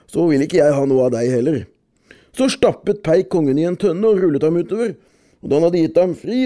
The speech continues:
skyss utover fjellet, reiste han hjem til kongsgården, og der tok han og holdt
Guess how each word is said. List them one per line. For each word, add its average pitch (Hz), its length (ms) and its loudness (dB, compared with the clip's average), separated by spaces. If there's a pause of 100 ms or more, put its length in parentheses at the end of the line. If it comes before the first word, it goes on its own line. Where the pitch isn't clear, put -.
skyss - 480 -8
utover 190 400 -2
fjellet, 180 400 0 (160)
reiste 135 480 0
han 147 80 -2
hjem 120 160 -6
til 143 80 -6
kongsgården, 123 480 -4 (320)
og 123 240 -2
der 147 240 0
tok 131 160 -6
han 156 80 -2
og 156 140 0
holdt 165 120 -8